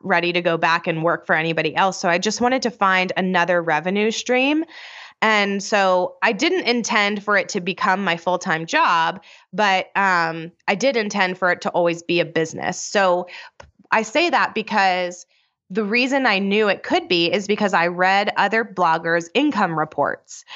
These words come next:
Um, a lot of bloggers are publishing these income reports showing people how they make money from their blogs. And I had been reading these and was like, "This is so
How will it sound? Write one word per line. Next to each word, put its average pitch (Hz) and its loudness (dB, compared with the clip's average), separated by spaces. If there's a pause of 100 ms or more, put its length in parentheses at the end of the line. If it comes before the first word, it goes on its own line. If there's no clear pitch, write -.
(240)
Um, 196 4
a 196 2
lot 196 2
of 214 -4
bloggers 190 0
are 180 2
publishing 185 0
these 175 -2
income 196 0
reports 170 2
showing 240 0
people 170 0
how 185 2
they 185 0
make 170 -2
money 170 0
from 156 -2
their 160 0
blogs. 170 0 (300)
And 196 0
I 202 2
had 254 0
been 254 0
reading 180 0
these 175 0
and 190 0
was 170 0
like, 170 -2
"This 180 0
is 202 0
so 170 2